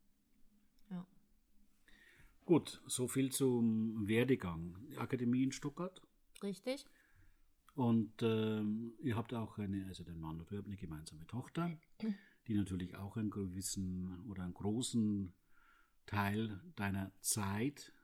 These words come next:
Speaker 1: Mhm.
Speaker 2: einnimmt. Und wenn's das du, wenn's das richtig überlegst, wenn's das du Kunsterzieherin werdest, freie Künstlerin und Mutter, dann, äh, glaube ich, würde die freie Kunst wahrscheinlich, äh,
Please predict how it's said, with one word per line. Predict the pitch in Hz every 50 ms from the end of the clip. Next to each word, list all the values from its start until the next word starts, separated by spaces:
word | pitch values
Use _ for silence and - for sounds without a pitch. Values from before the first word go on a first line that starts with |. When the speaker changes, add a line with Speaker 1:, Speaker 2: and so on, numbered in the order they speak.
| - - -
Speaker 1:
Mhm. | 113
Speaker 2:
einnimmt. | - 120 123 131 135 139 139 151 160 156 - - - 101
Und | - 123 110 110 101
wenn's | 104 104 98 -
das | - 107 -
du, | - 110 101 98 98
wenn's | 95 92 -
das | 101 95 - 98
richtig | 95 101 101 - - 117 - -
überlegst, | 107 101 104 101 107 101 - -
wenn's | 107 95 - -
das | 98 -
du | - 90
Kunsterzieherin | - - - 123 127 - - 117 110 - - - 117 117 113 113 113 110
werdest, | 107 107 107 101 107 107 - - _ - - - - - _ _
freie | - - 113 110 110 113 110
Künstlerin | - - 117 117 113 - - 113 107 104 101 101 98 95 - - -
und | 139 139 143 - 120
Mutter, | 123 135 131 - - 131 131 127 127 131 - _ _ _ _ _ _ - _ _ _ _ _ _ _ - -
dann, | 110 107 104 107 104 104 104 104
äh, | 101
glaube | - 104 98 101 98 107 110
ich, | 107 101 107
würde | 107 104 107 101
die | 95 101 104 95
freie | - - 101 95 95 101 101 98
Kunst | - - 107 107 107 - - -
wahrscheinlich, | 107 98 - 104 101 101 101 101 98 98 98 98 - - -
äh, | 101 98 95 95 95 95 95 98 95